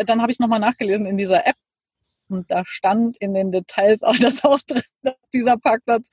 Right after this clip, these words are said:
äh, wohl sehr beliebt ist. Und wenn da Frauen in Wohnmobilen sind,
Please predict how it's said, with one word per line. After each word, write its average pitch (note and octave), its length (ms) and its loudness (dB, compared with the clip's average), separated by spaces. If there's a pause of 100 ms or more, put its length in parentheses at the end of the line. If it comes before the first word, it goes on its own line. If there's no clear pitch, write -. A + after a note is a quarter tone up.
(520)
äh, G#3 180 0
wohl G#3 160 0
sehr G#3 180 2
beliebt G3+ 340 -4
ist. G#3 160 -2
Und F#3+ 140 -6
wenn G3 180 0
da F#3+ 260 4
Frauen G#3+ 500 0
in G3 420 -4
Wohnmobilen G3+ 720 0
sind, G#3+ 360 -4